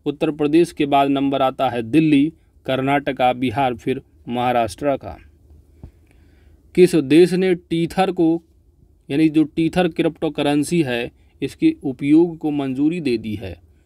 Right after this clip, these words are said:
तो म्यांमार है। तो ये अपने पड़ोसी हैं टीथर क्रिप्टो करेंसी को,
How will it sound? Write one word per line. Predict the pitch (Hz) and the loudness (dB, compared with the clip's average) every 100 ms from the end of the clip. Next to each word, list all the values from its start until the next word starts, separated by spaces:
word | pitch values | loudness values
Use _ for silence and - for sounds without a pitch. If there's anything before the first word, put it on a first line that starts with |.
| _ _ - | _ _ -6
तो | |
म्यांमार | 117 120 117 117 117 | -4 -2 -2 -2 -2
है। | 156 156 - _ _ _ _ _ _ _ _ _ - - _ _ - | -2 -2 -6 _ _ _ _ _ _ _ _ _ -20 -20 _ _ -20
तो | - | -6
ये | 120 | -2
अपने | 120 139 | 0 0
पड़ोसी | 135 135 131 117 156 | 2 0 0 2 0
हैं | 139 208 - - | 0 -6 -12 -4
टीथर | 143 143 160 | -2 0 -4
क्रिप्टो | 156 151 - 147 | -2 -4 -4 -4
करेंसी | 143 143 139 135 | -4 -4 -6 -8
को, | 131 | -10